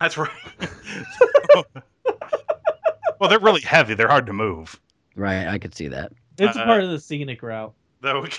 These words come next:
Speaker 1: <laughs> yeah, they're just like, "Eh, it kinda adds to the scenery. Just leave 'em there."
Speaker 3: Mm.
Speaker 1: Uh, <laughs> though Caitlin
Speaker 3: We
Speaker 1: is
Speaker 3: were a lumber city once before. We, we gotta remember our roots that we
Speaker 1: That's
Speaker 3: uprooted.
Speaker 1: right.
Speaker 2: Just be careful of that bend where those two giant trees are, where that one chick died twenty years ago.
Speaker 1: <laughs> That's right.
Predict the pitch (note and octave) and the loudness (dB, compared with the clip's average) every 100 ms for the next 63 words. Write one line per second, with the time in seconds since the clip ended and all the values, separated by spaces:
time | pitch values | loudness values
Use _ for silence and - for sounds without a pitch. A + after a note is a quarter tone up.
0 | - - - - E3+ C#3+ B2+ D3 D#3 - | -14 -16 -18 -2 4 4 4 2 0 2
1 | - G4+ F#4+ G#3+ - C#4+ G#3 G#3+ A#3 - | 2 4 4 4 0 0 2 2 0 -4
2 | G3+ F3+ C#4 D#3+ G#2+ D3+ G#3+ G3 A#2 F#2+ | -10 -8 -4 -4 -4 -8 -8 -6 -6 -6
3 | E2+ D#2+ _ _ _ _ B2 A2+ G#2 A2 | -8 -12 _ _ _ _ -20 -20 -4 2
4 | A2 A2 G#2+ G#2+ A2 - G3+ E3 - F3+ | 4 4 4 2 -2 -2 0 0 0 0
5 | D#3+ D#3+ C#4+ C#4+ C4+ A#3 A#3+ A#3 G3+ F3 | 2 2 6 6 6 2 0 -2 -4 -6
6 | D#3+ - F3 E3 D#3+ D3+ D#3 D3 D3 C#3 | -8 -8 -6 -2 -2 -4 -8 -10 -16 -6
7 | D#3 D#3 D#3 D#3+ C#3 B2+ D3+ E3+ E3+ D#3+ | -2 -2 -2 -4 -6 -8 -4 -2 -2 -4
8 | D3 D3 D3+ D3+ C#3+ C#3+ C#3 C#3 C#3+ A#2+ | -4 -6 -8 -6 -4 -2 -2 -2 -4 -4
9 | - D#3+ B2+ A#2+ A#2 B2 C3 - - _ | -2 0 0 -2 -10 -8 -6 -6 -12 _
10 | - - - - C#3 C#3 B2+ B2+ A#2 F2+ | -16 -10 -6 -2 2 2 2 4 4 2
11 | A2+ G#2+ G#2 G2 G#2+ F2 - G#2 F2+ - | 0 0 0 -2 -6 -4 -2 0 -2 -2
12 | A2 G#2 F2+ E2 E2+ F#2 E2 F#2 F2 - | -2 -2 -2 -2 -2 -2 -2 -4 -4 -2
13 | G#2+ - D#2 D#2+ D#2+ D#2 D2+ E2+ F2 E2+ | -2 -2 -4 -4 -6 -6 -6 -6 -6 -6
14 | F2 - G3 B2 B2 B2 | -8 -4 -4 -4 -6 -6